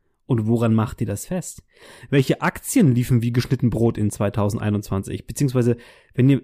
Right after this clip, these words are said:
Aktien identifiziert, die im Zuge der Jahresendrallye gut gelaufen sind, legt ihr euch doch mal ins Musterdepot, verfolgt die mal und, äh, ne, schön im Trading-Tagebuch festhalten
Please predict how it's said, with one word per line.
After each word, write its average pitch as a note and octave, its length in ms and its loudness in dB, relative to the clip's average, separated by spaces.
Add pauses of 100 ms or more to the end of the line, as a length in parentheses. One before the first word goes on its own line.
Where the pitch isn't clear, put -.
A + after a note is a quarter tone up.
Aktien - 380 -2
identifiziert, B2+ 920 0
die C3 260 0
im B2 240 2
Zuge C#3 320 0
der A2 140 4
Jahresendrallye A2+ 640 0
gut A#2+ 180 -6
gelaufen A#2 400 0
sind, G2+ 300 -2 (260)
legt A3 320 -4
ihr G3 100 2
euch F3+ 140 0
doch E3+ 120 0
mal F3+ 160 0
ins F3+ 180 -6
Musterdepot, A#2+ 680 0
verfolgt F#3+ 560 -2
die - 60 0
mal G#2 340 2
und, D3+ 320 -2
äh, C3+ 160 -4
ne, E3 220 2
schön G3+ 240 -2
im F3+ 100 0
Trading-Tagebuch E3+ 680 0
festhalten C#3+ 640 -2